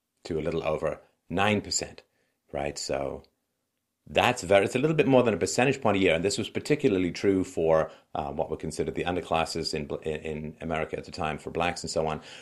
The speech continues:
So people were getting out of poverty before the welfare state occurred. Hey, problem of poverty is being solved.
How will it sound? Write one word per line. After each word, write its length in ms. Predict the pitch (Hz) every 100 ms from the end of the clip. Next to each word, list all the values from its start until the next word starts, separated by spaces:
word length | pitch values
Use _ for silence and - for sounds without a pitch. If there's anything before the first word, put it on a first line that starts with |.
| -
So 160 | - 151
people 280 | 180 202 202
were 80 | 143
getting 400 | 123 127 135 113
out 160 | 120
of 120 | 131
poverty 580 | - 110 95 98 95 90 - -
before 600 | 95 - 143 110 95 92 - -
the 240 | 82 90
welfare 360 | 85 85 - 82
state 400 | - 80 76 -
occurred. 460 | 82 - 76 76 - _ _ _ _
Hey, 400 | - 113 139 117
problem 300 | 90 113 131
of 100 | 113
poverty 320 | - 131 131 104
is 60 |
being 220 | - 104
solved. 420 | - 143 143 90